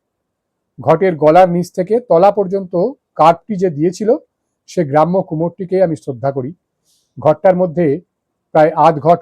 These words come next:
কড়ি। হিন্দু রাজত্বে কেনা বেচার জন্য কড়ি ব্যবহার হতো, তা জানো তো? কোনো অতীত দিনে গৃহস্বামী ভবিষ্যৎ দুর্দিনের ভয় কড়িগুলো সযত্নে ভরে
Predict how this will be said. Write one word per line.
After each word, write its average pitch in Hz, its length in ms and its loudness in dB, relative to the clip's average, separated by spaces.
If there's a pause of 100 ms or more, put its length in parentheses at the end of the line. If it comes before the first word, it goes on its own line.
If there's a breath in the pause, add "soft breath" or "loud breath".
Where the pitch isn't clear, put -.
কড়ি। 135 240 -6 (920)
হিন্দু 220 260 -2
রাজত্বে 214 440 2 (340)
কেনা 185 240 2
বেচার 185 300 2
জন্য 180 180 -4 (140)
কড়ি 175 200 -2
ব্যবহার 170 360 0
হতো, 165 200 -4
তা 175 100 0
জানো 160 220 -2
তো? 165 160 -4 (1300)
কোনো 208 220 0 (420)
অতীত 185 280 0
দিনে 139 300 -4 (420)
গৃহস্বামী 202 680 0 (440)
ভবিষ্যৎ 175 440 -2
দুর্দিনের 165 520 -4
ভয় 143 260 2 (400)
কড়িগুলো 185 400 0 (300)
সযত্নে 180 520 0
ভরে 139 300 -2